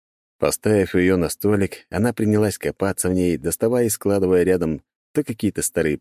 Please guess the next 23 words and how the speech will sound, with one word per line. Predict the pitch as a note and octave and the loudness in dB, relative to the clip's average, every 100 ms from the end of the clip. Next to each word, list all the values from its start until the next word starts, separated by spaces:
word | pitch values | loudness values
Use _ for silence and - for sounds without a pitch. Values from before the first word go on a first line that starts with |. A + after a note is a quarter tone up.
| - | -2
пуговицы, | C3+ B2 A2+ G2+ E2+ D#2+ C#2 _ _ _ _ | 0 0 2 0 0 -4 -4 _ _ _ _
то | - | -2
мотки | D3 A#2 - F2+ | -2 -2 -4 -6
тесьмы, | - - - G#2 A2 F#2+ - _ _ - | -6 -8 -2 0 2 0 -4 _ _ -2
то | D#3 | 0
перехваченную | C3+ F#2 E2+ F#2 F2+ - D#2+ D2+ | 0 -4 0 0 0 0 -2 0
веревочкой | E2+ F2 D2+ - C#2 | 2 0 0 -6 -8
стопку | - F#2+ - D#2+ | -4 -4 -2 -6
разномастных | D#2+ E2 F2 - D2 | -2 -2 -2 -4 -12
тряпочек | - F#2+ G#2 F#2+ - D2+ - - | -4 0 0 -2 -6 -8 -8 -4
да | F#2 | -2
заплаток. | D#2+ - F2+ A2 G2 A2 - _ _ _ _ _ _ _ _ _ | -2 -2 0 0 -2 -6 -10 _ _ _ _ _ _ _ _ _
Вальхем | - D#3+ - D3+ C#3+ | -4 -4 0 0 0
вспомнил, | - - D#3+ C#3+ F2+ C#2+ _ _ _ - | -4 -2 -2 0 0 -4 _ _ _ -8
эта | E2 - | -4 -4
коробка | G#2+ F#2 C#3+ - | -2 -2 -2 -4
стояла | F#2 - F2 A#2 G#2 | -6 -2 0 0 -2
сверху | - G#2+ C#3 - | -2 -2 -2 -4
на | D#2+ | -8
шкафу | - - - C3+ | -8 -10 -4 -2
в | G#2 | 0
родительской | E2 A2 A2+ A2 - B2 | -2 -4 -4 -6 -4 -8
спальне, | - D3 E2+ C#2 - | -4 -4 -4 -6 -10